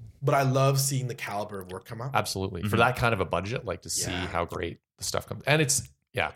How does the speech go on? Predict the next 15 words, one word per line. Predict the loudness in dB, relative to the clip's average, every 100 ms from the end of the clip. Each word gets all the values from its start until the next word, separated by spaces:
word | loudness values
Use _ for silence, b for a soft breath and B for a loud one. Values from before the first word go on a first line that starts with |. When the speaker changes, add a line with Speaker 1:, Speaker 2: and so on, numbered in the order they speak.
| _
Speaker 2:
it | 2
just | 2 6
makes | 6 6 2
filmmaking | 0 0 0 -2
accessible | -4 -4 -4 -4 -4 -4
for | -6 -8
so | -4 -4
many | -4 -8
people | -12 -16 -16 -12 -2
because | 2
they | 4
just | 2 0 0
greenlight | 0 0 0
so | 2 2
many | 2 0 -2 -6